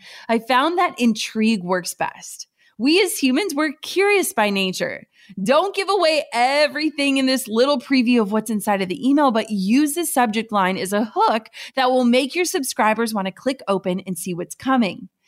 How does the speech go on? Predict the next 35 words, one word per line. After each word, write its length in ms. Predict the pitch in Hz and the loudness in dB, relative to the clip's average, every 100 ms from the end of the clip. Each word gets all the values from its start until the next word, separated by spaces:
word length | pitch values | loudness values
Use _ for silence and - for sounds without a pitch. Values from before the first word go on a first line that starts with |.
| - - | -20 -14
These 260 | 202 262 320 | -2 2 2
are 140 | 392 | 0
similar 500 | 359 - 302 294 311 | 0 -2 0 2 2
techniques 460 | 339 330 247 254 240 | 0 0 2 2 2
that 180 | 269 220 | 0 -2
we 80 | 226 | 0
use 320 | 214 208 202 | 0 -2 -4
for 160 | 202 | -6
podcast 640 | 190 - 302 330 269 269 262 | -8 -2 0 2 2 0 0
episode 460 | 208 196 196 196 185 | -4 -4 -2 -2 -2
titles 460 | 208 202 180 180 | -2 0 0 -2
and 120 | 196 | -4
for 120 | 190 208 | -4 -4
blog 420 | 202 247 277 240 | 0 2 2 2
titles. 380 | 262 180 180 190 | 0 0 0 2
You 120 | 269 | 2
want 200 | 302 339 | 2 2
to 80 | 294 | 0
use 360 | 226 262 277 | 2 2 2
that 240 | 233 202 - | 0 -4 -4
same 320 | - 247 269 | -2 0 0
strategy 680 | 277 254 240 247 208 202 196 - - | 0 0 2 0 -2 -4 -8 -14 -4
throughout 340 | 247 240 226 226 | 0 2 2 0
all 200 | 233 269 | 2 2
of 120 | 285 | 2
your 80 | 254 | 0
marketing 440 | 202 214 214 208 | 0 0 -2 -2
efforts, 420 | 156 180 180 185 - | -2 -2 -2 -6 -2
and 120 | 220 | 0
the 60 | 220 | 0
same 400 | - 240 254 233 | 0 2 4 4
goes 240 | 185 175 | 2 0
for 140 | - | -6
subject 440 | 190 254 233 214 - | -2 0 0 -2 -2
lines. 480 | 170 117 101 - | -4 -4 -8 -14